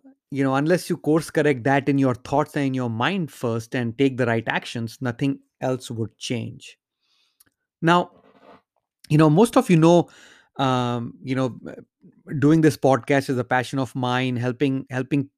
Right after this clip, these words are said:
people become entrepreneurs is something I'm really, really motivated and inspired to do. I believe it's my purpose to share,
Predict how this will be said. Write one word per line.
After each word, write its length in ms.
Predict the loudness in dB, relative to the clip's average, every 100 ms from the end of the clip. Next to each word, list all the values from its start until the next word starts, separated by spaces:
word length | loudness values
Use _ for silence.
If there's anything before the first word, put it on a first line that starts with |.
| _ _ _ -4
people 360 | -4 0 0 0
become 420 | -2 -4 0 0
entrepreneurs 680 | 0 -2 -4 -2 2 2 0
is 100 | -2
something 320 | -6 -4 -4
I'm 140 | -4
really, 560 | -6 -4 0 2 2 2
really 500 | 2 2 0 -2 -6 _ -20 _ -6
motivated 680 | -2 -2 0 2 2 2 0
and 140 | -2
inspired 680 | -4 -8 -4 0 2 2 0
to 80 | -4
do. 160 | 0
I 80 | 0
believe 320 | 0 0 2
it's 160 | 2 0
my 140 | -4
purpose 440 | -2 -2 -2 -2 -4
to 100 | -4
share, 580 | -8 -2 0 2 2